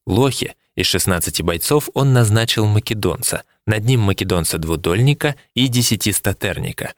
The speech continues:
Так называли воина по жалованию, которое он получал. Оно было меньше жалования двудольника и больше обычного солдатского. Под их началом таким образом было двенадцать персов и замыкающий лох македонец –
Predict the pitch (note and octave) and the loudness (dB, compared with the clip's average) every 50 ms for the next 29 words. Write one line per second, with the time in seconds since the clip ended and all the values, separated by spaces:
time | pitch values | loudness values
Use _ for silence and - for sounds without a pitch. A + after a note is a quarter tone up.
0 | _ _ _ - F#2+ F2 - G2+ F2+ E2+ F#2 F2+ F2+ F2 F2 E2+ F#2+ A#2 C3+ C3+ | _ _ _ -10 -8 -4 -2 -2 0 0 0 -2 -2 -2 -2 0 0 2 2 2
1 | B2+ A#2 - - - E2 G#2 G#2+ A2 G2+ G2 G2 F#2+ F2+ - F#2 - - F#2+ F#2 | 2 0 -2 -2 -4 -4 -2 -2 -2 0 0 0 0 -2 -2 -4 -4 -2 -2 -2
2 | F#2+ F#2+ - - G2+ F#2+ F2+ - G#2 G2+ G#2+ G#2+ - - A2+ - - - _ _ | -2 -4 -4 -4 -4 -4 -2 0 0 0 2 0 0 -2 -4 -4 -8 -12 _ _
3 | - _ _ - - G2+ G2+ F#2 F2 F2+ F#2+ F2+ F#2+ F#2+ G2 G#2 G#2 F#2 D#2 - | -20 _ _ -8 -4 -2 -2 0 0 2 2 2 2 2 2 2 2 2 0 -2
4 | - - D2+ D#2+ F2+ E2 D#2 D#2+ D#2 D#2 D#2+ D#2+ D2 D2+ D#2+ F2 E2 C#2+ E2 D#2+ | -2 -2 -2 -4 -4 -4 -2 -2 -2 0 0 -2 -2 -2 -2 -2 -2 0 0 0
5 | D#2+ F#2 A2+ B2+ B2+ - D3 C3+ - _ _ - - C#3+ B2 - G#2+ G#2 G2+ - | 2 2 2 0 0 -2 -4 -6 -6 _ _ -2 -2 0 0 2 0 0 0 0
6 | - G#2+ - - G2 G2 F#2+ F#2+ F2 - - - E2+ E2 E2 - F2 E2 D#2+ D2+ | -2 -2 -4 -4 -4 -4 -2 -2 -2 -2 0 0 0 0 0 -2 -2 -4 -4 -6
7 | - - - - - - - - - - _ _ _ _ _ _ _ - F#2+ G2 | -6 -6 -6 -6 -6 -6 -8 -10 -10 -12 _ _ _ _ _ _ _ -6 -4 -2
8 | C3 D3 - - C#3 B2+ - - C3+ C3 C3 B2+ A#2+ - A#2 G#2 - A2 G#2+ G2+ | -2 -2 0 -2 -2 0 0 2 2 4 4 2 2 0 -2 -2 -4 -4 -4 -2
9 | - - A#2 A2+ A#2+ A2 F#2 G#2+ G2 G2 F2+ G2+ F#2+ F#2 F#2 E2 E2+ F#2+ F#2+ F#2+ | -2 -2 0 0 0 -2 -2 -2 -2 0 0 2 2 2 2 0 -2 -2 -2 -2
10 | F2+ E2 D#2+ - D#2+ - - _ - E2+ F2+ G2+ - - C#3+ - - _ _ _ | -2 -2 -4 -4 -4 -6 -6 _ -2 -2 0 0 0 0 -2 -2 -6 _ _ _
11 | - C3+ C#3 B2 A#2+ A#2 A2+ G#2 F#2+ - - F#2 F#2 F#2 F2 - - - F2+ E2 | 0 0 2 4 4 4 4 2 0 -2 -4 -4 -2 -2 -2 -2 0 0 0 0
12 | D#2 F2 A2 A#2+ A#2 - G#2+ G#2 - - A2+ G#2 G#2 E2 D#2 - - - - - | 2 2 0 0 0 0 0 0 0 0 -4 -4 -4 -4 -4 -6 -8 -6 -6 -6
13 | - | -6